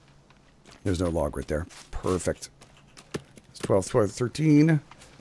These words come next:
fourteen, fifteen. Look at that. Right to par, if not more.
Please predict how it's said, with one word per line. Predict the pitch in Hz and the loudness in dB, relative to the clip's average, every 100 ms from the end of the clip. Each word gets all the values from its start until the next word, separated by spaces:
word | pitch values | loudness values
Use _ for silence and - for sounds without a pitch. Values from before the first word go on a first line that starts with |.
| - - - | -20 -20 -14
fourteen, | - - 156 170 - 175 170 170 175 165 - - - - - - - - - - - | -10 -2 2 2 2 2 4 6 6 4 -2 -18 -16 -16 -16 -20 -20 -20 -20 -20 -20
fifteen. | - - - 95 - 95 85 | -20 -12 -2 -2 -2 -2 0
Look | 98 92 | -2 0
at | |
that. | 92 90 - - 127 123 | 4 4 2 -8 -6 4
Right | 131 156 - - - | 6 6 2 -10 -10
to | - 117 104 - | -4 -2 -2 -2
par, | - - 110 95 80 | -4 -2 2 2 2
if | 73 - - | -2 -8 -4
not | 101 78 | -2 0
more. | 87 113 | 0 0